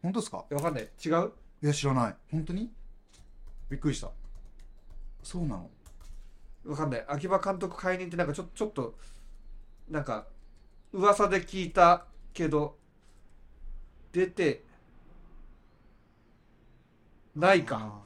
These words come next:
Speaker 1: ー、流動的。
Speaker 2: エスパルスを応援してくださるすべての皆様へ。
Speaker 1: うん。
Speaker 2: あ、出てないか。出てないね。
Speaker 1: はい。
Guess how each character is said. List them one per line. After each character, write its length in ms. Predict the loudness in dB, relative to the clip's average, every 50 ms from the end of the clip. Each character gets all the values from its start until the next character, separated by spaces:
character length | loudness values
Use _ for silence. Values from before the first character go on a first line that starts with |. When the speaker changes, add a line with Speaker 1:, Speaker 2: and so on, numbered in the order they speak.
| -18 -14 -8
Speaker 1:
ー、 40 | -4
流 160 | 0 2 4
動 160 | 4 4 4
的。 300 | 2 0 -6 -6 -12 -16 -16 -20 -20 _ -20 -20 -20 -20 -20 -20 -20 -18 -12
Speaker 2:
エ 100 | -12 -12
ス 120 | -10 0
パ 160 | 6 6 6
ル 80 | 6 6
ス 200 | 0 2 6 6
を 200 | 8 8 8 8
応 100 | 6 6
援 160 | 4 2 0 0
し 60 | -2
て 100 | -4 -2
く 100 | 0 2
だ 120 | 2 2
さ 100 | 2 2
る 80 | 0 0
す 100 | 0 0
べ 120 | -2 -2 -2
て 80 | -2 -2
の 100 | -2 -2
皆 200 | 0 0 0 0
様 360 | 0 -4 -4 -4 -4 -4 -4
へ。 160 | -6 -8 -10 _ -20 -20 -20 -20 -20 -20 -20 -20 -20 -20 -20 -20 -20 -20 -20 -20 -20 -20 -20 -20 -18 -16 -14 -14 -14 -14 -18 -20 -20 -10 -6
Speaker 1:
う 40 | -2
ん。 540 | 0 0 2 0 0 -2 -6 -8 -12 -16 -18 -20 _ _ _ _ _ _ _ _ _ _ _ _ _ _ _ _ _ _ _ _ _ _ _ _ _ _ _ _ _ _ _ _ _ _ _ _ _ 2
Speaker 2:
あ、 180 | 4 4 4 4
出 140 | 2 -2 -2
て 100 | 0 2
な 120 | 2 2
い 60 | 2 0
か。 180 | -4 -12 -14 -10 -6
出 100 | -4 2
て 140 | 2 4 4
な 100 | 4 2
い 160 | 0 -4 -10 -12
ね。 200 | -14 -16 -16 -18 _ _ _ -10
Speaker 1:
は 180 | -6 -4 -4
い。 80 | -6